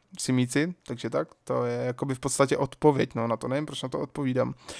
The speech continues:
Ale že mě to zaujímalo, jo, vlastně, proč to tady zmiňuji, že mě to zaujímalo, že jakoby na mě koukají rodiče, děti, jako to je,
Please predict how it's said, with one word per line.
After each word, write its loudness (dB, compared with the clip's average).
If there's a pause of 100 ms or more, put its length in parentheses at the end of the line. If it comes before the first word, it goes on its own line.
(120)
Ale 12
že 12
mě 10
to 10
zaujímalo, 10
jo, 8
vlastně, 4
proč 0
to -8
tady 6
zmiňuji, 4
že 0
mě 4
to 0
zaujímalo, 0
že -2
jakoby 0
na 2
mě -2
koukají -2
rodiče, -2
děti, -4
jako -6
to -10
je, -10